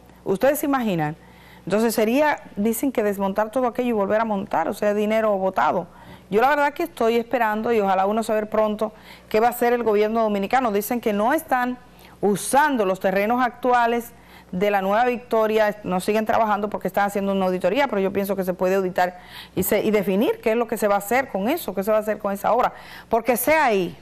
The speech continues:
sea en Los Minas, sea, eh, fuera de la ciudad, sea en el centro, donde quiera que sea,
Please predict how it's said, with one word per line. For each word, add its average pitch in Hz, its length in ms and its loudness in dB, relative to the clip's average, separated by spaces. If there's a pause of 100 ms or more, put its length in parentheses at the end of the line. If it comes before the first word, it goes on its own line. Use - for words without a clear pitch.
(1040)
sea 277 600 0
en 202 800 0
Los 202 220 0
Minas, 208 540 0 (360)
sea, 262 680 2
eh, 233 80 2
fuera 240 240 2
de 240 80 4
la 220 80 2
ciudad, 170 420 0 (380)
sea - 180 2
en 294 80 2
el 285 140 2
centro, 180 580 0
donde 233 220 2
quiera 285 300 2
que 320 100 -4
sea, 302 380 0